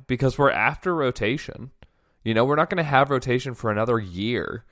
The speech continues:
So at this point, everything that people are building has a, a pretty long shelf life.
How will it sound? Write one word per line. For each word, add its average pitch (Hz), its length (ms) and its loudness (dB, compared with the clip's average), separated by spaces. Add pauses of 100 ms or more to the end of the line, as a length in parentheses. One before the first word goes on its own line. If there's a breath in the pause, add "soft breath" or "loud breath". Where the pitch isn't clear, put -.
(220 soft breath)
So - 180 4
at 117 80 4
this 151 200 4
point, 156 320 -2
everything 151 460 0
that 120 180 -2
people 127 260 -4
are 101 80 0
building 113 560 0 (640)
has 127 420 2 (140)
a, 110 100 4
a 104 240 -2
pretty - 360 -2
long 151 340 2
shelf 139 400 -2
life. - 400 -6